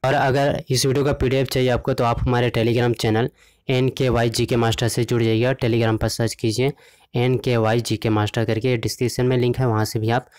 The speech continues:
कनेक्ट हो सकते हैं। चलिए, आज का प्रैक्टिस सेट नंबर फ़ाइव स्टार्ट करते हैं। यहाँ पर पहला क्वेश्चन है, बौद्ध संरचना धामिक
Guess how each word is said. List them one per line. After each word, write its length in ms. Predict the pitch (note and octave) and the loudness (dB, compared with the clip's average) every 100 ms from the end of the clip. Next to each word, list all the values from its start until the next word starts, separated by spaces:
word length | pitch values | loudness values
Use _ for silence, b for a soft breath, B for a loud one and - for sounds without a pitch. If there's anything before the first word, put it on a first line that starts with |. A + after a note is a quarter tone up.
| B B - | B B -4
कनेक्ट 300 | A#2+ A#2 A#2+ | 0 0 -2
हो 60 | A2+ | -2
सकते 260 | A2 - | -4 -2
हैं। 80 | G#2+ | -4
चलिए, 240 | - A#2+ | -2 0
आज 140 | B2 A#2+ | 0 -2
का 120 | B2+ | -4
प्रैक्टिस 360 | B2 A2+ A#2 - | -2 -4 -4 -4
सेट 140 | A#2 | -2
नंबर 180 | A#2 A2 | -2 -2
फ़ाइव 300 | A2+ A#2+ A2 | -2 -2 -4
स्टार्ट 280 | - G#2 - | -4 -4 -4
करते 260 | G2+ - | -6 -4
हैं। 120 | G#2+ - B B B B B B _ _ - B2+ | -6 -8 B B B B B B _ _ -10 -4
यहाँ 120 | B2 | -2
पर 100 | B2+ | -2
पहला 260 | - A#2+ C3+ | 0 0 0
क्वेश्चन 380 | C#3+ B2+ C3+ A2+ | 0 0 0 0
है, 160 | B2+ - _ _ _ _ B B B B _ _ | -2 -6 _ _ _ _ B B B B _ _
बौद्ध 300 | B2 C#3 C3+ D3+ | 0 0 0 0
संरचना 520 | C#3+ A#2+ A2 A2+ A#2+ | 2 0 0 0 0
धामिक 420 | A2 A2 A#2+ C3+ | 0 0 0 0